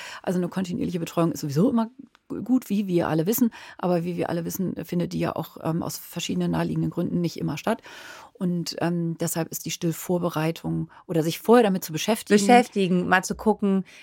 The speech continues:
Speaker 2: wenn deine Freundin ein Kind gestillt hat, zeig mir das doch mal, wie es angelegt, also so, und natürlich ein paar Fakten, zu denen wir jetzt auch kommen und was man auch nicht vergessen darf, Karin, und das darfst du auch nicht, ist, ist, wenn man den, ich meine, unsere Ausbildung,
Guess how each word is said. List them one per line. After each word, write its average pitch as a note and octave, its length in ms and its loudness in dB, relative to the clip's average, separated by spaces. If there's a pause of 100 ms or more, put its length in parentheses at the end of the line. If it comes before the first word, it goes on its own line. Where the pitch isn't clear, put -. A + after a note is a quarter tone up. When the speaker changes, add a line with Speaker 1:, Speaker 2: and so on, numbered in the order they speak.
(100)
Speaker 2:
wenn F3+ 120 2
deine F#3 180 6
Freundin F#3 500 4
ein F3 40 -2
Kind F3 200 -4
gestillt F3 380 -2
hat, E3+ 200 2 (180)
zeig G3 240 0
mir F#3 100 0
das E3+ 160 0
doch E3+ 80 -4
mal, E3+ 140 0
wie F3 80 2
es - 160 -6
angelegt, F#3 400 0
also E3+ 160 2
so, F3+ 220 0 (340)
und G#3 180 2
natürlich F#3 340 2
ein F#3 60 -4
paar E3+ 140 0
Fakten, G3 340 -4
zu F3+ 100 -4
denen F3 160 0
wir E3+ 100 2
jetzt E3 180 -2
auch E3 80 -6
kommen A3 240 0
und F3+ 160 0
was F3 160 0
man E3 180 -4
auch G#3 240 4
nicht C4 140 -2
vergessen A3+ 360 -2
darf, A3+ 140 0
Karin, A3 320 -2
und - 400 -16
das F3 120 -2
darfst F3 260 2
du - 60 -4
auch F3+ 120 -2
nicht, F3 160 -4
ist, F3 140 -8
ist, - 240 -8 (300)
wenn F3 120 2
man E3+ 160 4
den, E3 320 2
ich - 160 -8
meine, D#3+ 220 0
unsere F3 280 0
Ausbildung, F3 540 -2